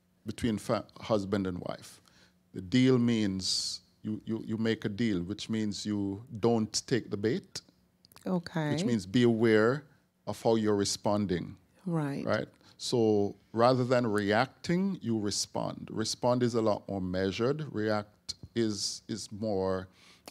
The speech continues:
Speaker 1: of an emotional outburst.
Speaker 2: Yes.
Speaker 1: <laughs> Right?
Speaker 2: Yes.
Speaker 1: Don't take the bait.
Speaker 2: Yes.
Speaker 1: Right?
Speaker 2: Okay.
Speaker 1: Pause if you can, and all these things are important. 'Cause even in using these five styles,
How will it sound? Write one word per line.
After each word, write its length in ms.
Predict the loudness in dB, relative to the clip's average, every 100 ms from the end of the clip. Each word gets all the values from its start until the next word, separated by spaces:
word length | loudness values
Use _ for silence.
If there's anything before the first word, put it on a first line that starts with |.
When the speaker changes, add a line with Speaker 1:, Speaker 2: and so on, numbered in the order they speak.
| -12
Speaker 1:
of 260 | -4 -2 -4 -4
an 120 | -4
emotional 960 | 0 0 0 -2 -2 -2 0 -2 -4 -8 -18 _ _ _ _ _ _ -8
outburst. 800 | -8 -4 -4 -4 -4 -6 -8 -14 -14 _ -2
Speaker 2:
Yes. 440 | 0 0 -4 -6 -6
Speaker 1:
<laughs> 100 | -2
Right? 80 | 0
Speaker 2:
Yes. 140 | 2 4
Speaker 1:
Don't 180 | 4
take 200 | 4 2
the 80 | 2
bait. 140 | 2 2
Speaker 2:
Yes. 420 | 0 -10 -16 -18 -20 -10
Speaker 1:
Right? 100 | -8 0
Speaker 2:
Okay. 340 | 2 2 0 0
Speaker 1:
Pause 340 | 4 6 4
if 160 | 0 -2
you 100 | -4
can, 500 | -2 0 2 2 -2 -4
and 120 | 0
all 140 | 4 4
these 220 | 4 0
things 200 | 0 -2
are 140 | -2 -4
important. 600 | -4 -2 -2 -2 -12 -14 -16 -4
'Cause 200 | -2 4
even 280 | 4 4 2
in 180 | 2 4
using 400 | 4 4 2 0
these 200 | 0 -2
five 280 | 0 0 0
styles, 560 | 0 2 2 0 -6